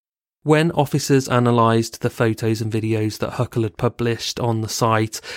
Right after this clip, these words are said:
they soon realised that he had covered his tracks pretty well. And when I say the photos and videos that Huckle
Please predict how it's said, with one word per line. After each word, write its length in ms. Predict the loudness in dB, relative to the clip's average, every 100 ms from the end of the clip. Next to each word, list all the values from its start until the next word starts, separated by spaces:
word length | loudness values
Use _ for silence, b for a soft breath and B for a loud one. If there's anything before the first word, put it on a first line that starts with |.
| B B
they 140 | 2
soon 380 | 2 4 4 4
realised 640 | 4 4 2 -2 -4 -4
that 120 | -4
he 100 | -4
had 160 | -6 -6
covered 240 | -10 -6
his 140 | -8 -8
tracks 280 | -10 -10
pretty 300 | -10 -6 -4
well. 440 | -4 -6 -8 -12 -2
And 280 | 2 4 2 -4 B B
when 180 | 2 4
I 100 | 2
say 240 | 2 2
the 100 | 2
photos 500 | 2 2 2 2 2
and 100 | 2
videos 520 | 0 2 2 2 -2
that 140 | -6 -2
Huckle 540 | -2 0 2 2 0